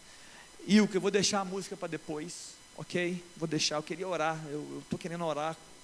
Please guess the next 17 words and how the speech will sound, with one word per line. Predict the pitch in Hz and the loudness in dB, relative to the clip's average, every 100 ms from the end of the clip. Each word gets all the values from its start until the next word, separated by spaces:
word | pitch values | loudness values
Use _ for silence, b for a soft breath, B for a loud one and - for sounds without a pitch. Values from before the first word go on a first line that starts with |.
| - | -10
por | 135 | -6
vocês, | 131 - 151 | -6 -4 -4
eu | 151 | -2
tô, | - 175 160 B B | 0 0 0 B B
eu | 151 | 0
tô, | - 190 | 4 4
eu | 170 | 4
tô | 165 190 - | 8 8 8
observando | 185 - 196 165 185 208 | 4 6 4 4 -2 -2
o | 185 | -4
ambiente. | 165 156 160 175 - - - - - - - - B B B - - | -2 2 2 2 -2 -8 -14 -20 -20 -20 -20 -20 B B B -12 -8
Eu | |
queria | - 214 | -6 -4
orar | 214 170 156 | -2 0 -2
com | - | -6
você, | 127 - - | -12 -6 -4
querido. | - - - | -4 -8 -10